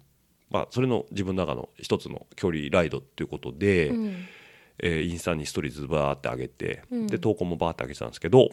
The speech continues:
Speaker 2: うん。
Speaker 1: なんと、
Speaker 2: うん。
Speaker 1: えー、ラファのイギリス公式アカウントにね、シェアされまして、
Speaker 2: うん。
Speaker 1: おかげさまで。
Speaker 2: うん。
Speaker 1: びっくりしました、僕も。
Speaker 2: うん。
Speaker 1: プンっつってね、iPhoneがプンっつって上に、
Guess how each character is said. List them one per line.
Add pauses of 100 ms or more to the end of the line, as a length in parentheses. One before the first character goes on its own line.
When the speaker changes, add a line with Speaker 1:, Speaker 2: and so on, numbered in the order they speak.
(200)
Speaker 2:
う
ん。 (100)
Speaker 1:
な
ん
と、 (260)
Speaker 2:
う
ん。 (140)
Speaker 1:
え
ー、
ラ
フ
ァ
の
イ
ギ
リ
ス (460)
公
式
ア
カ
ウ
ン
ト
に
ね、 (360)
シ
ェ
ア
さ
れ
ま
し
て、 (540)
Speaker 2:
う
ん。
Speaker 1:
お
か
げ
さ
ま
で。 (300)
Speaker 2:
う
ん。 (300)
Speaker 1:
び
っ
く
り
し
ま
し
た、
僕
も。 (300)
Speaker 2:
う
ん。 (280)
Speaker 1:
プ
ン
っ
つ
っ
て
ね、
iPhone
が
プ
ン
っ
つ
っ
て
上
に、